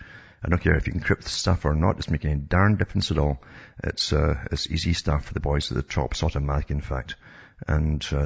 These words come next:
you know, everything you're saying and doing, and this big, uh, kind of communist system for the, the vast bulk of the population, um, is being monitored to see if they're politically correct or not. They've got all your names,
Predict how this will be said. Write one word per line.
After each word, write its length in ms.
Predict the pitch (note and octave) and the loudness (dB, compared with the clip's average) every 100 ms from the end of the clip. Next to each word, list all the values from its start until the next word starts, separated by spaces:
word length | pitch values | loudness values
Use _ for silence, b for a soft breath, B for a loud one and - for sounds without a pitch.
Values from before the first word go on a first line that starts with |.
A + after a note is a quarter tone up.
| - | 0
you 80 | |
know, 60 | D#2 | 0
everything 320 | E2 F2+ - | 0 0 -2
you're 80 | C#2+ | -2
saying 460 | - F#2+ F#2 G2 F2+ | 0 4 4 4 2
and 160 | C#2+ C2+ | -2 2
doing, 340 | F2+ F#2+ F#2 - B | 4 6 4 -2 B
and 220 | - E2+ D#2 | 2 2 4
this 180 | A2+ | 0
big, 440 | - A#2 A2 - - | 2 2 2 -2 -10
uh, 80 | - - - - - | -10 -10 -16 -14 -2
kind 160 | F2 | -2
of 60 | - | 0
communist 520 | - A2 A#2 G2 - | 2 6 6 6 4
system 380 | - G2 F2+ F2 | 0 0 0 0
for 100 | D2 | 2
the, 80 | D2 | -2
the 220 | - D2+ | -2 -2
vast 380 | E2+ E2+ - - | 2 2 0 2
bulk 260 | E2+ - | 2 2
of 60 | - | 0
the 80 | - | 2
population, 720 | - G2 - F2 F2 - E2 B B B B - | 4 4 4 2 2 2 0 B B B B 0
um, 260 | E2+ E2+ - | 2 4 2
is 100 | D#2+ | 0
being 180 | D#2 E2 | 2 4
monitored 440 | E2+ F2 - - | 4 4 2 -2
to 80 | - | -2
see 320 | - D3 B2 | -2 4 4
if 80 | F#2+ | 4
they're 80 | F2+ | 2
politically 420 | - E2 C#2 D2 | 2 2 0 -2
correct 400 | - D#2 D#2 - | 0 0 2 2
or 20 | |
not. 200 | D#2+ F2+ | 2 2
They've 100 | - | 2
got 120 | - | 2
all 80 | C#3 | 6
your 100 | F#2+ | 6
names, 520 | D#2+ E2+ F2 F2+ - | 6 6 6 2 -2